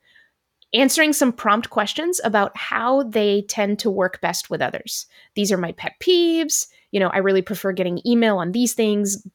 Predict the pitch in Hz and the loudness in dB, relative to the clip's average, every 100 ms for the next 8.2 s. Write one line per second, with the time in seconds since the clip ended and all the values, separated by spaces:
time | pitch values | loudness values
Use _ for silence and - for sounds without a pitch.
0 | - 202 180 175 - 196 190 - 190 226 | 2 4 4 0 2 0 0 -6 -2 -2
1 | - 208 208 202 - - - 175 170 196 | 0 0 0 -4 -14 -14 -6 -4 -2 0
2 | 190 180 165 165 - 160 185 190 196 175 | 2 2 2 -4 -8 -4 -2 -2 0 0
3 | 165 147 147 226 233 220 214 202 185 165 | 0 -6 2 2 2 0 -2 -2 -10 -10
4 | 196 240 214 208 208 - - - _ 247 | -2 0 0 -2 -4 -10 -20 -20 _ 4
5 | 208 - 302 320 233 262 - 240 233 214 | 4 4 6 6 4 0 2 4 4 2
6 | 240 254 262 269 226 - - _ _ _ | 4 6 6 6 4 0 -16 _ _ _
7 | - 220 190 226 202 165 - 330 320 - | 0 2 4 0 0 -4 0 0 0 -2
8 | - | -4